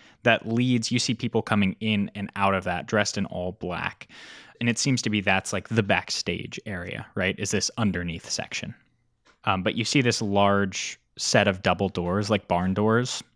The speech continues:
open there. And so your best way through this would be to try to, try to sneak in there and maybe see what's going on.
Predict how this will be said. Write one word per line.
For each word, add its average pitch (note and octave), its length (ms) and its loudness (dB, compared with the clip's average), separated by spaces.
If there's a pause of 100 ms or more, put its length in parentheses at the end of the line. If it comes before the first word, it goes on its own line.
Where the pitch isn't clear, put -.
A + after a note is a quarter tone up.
(220)
open G#2+ 320 0 (220)
there. F#2 280 0 (260)
And G#2 240 0
so G2+ 460 2
your B2 160 0
best A2+ 220 2
way G2+ 100 -2
through G2 160 -4
this F2 180 -6
would F#2+ 120 -4
be F#2+ 140 -2
to - 140 -8
try F#2 240 -4
to, F#2 160 -6 (140)
try - 180 0
to A2+ 60 0
sneak - 260 0
in A#2+ 120 -4
there D#3 180 -6 (640)
and G2+ 100 -4
maybe F#2 220 -2
see - 180 -2
what's F2 180 -6
going - 320 -8
on. A#2+ 120 -14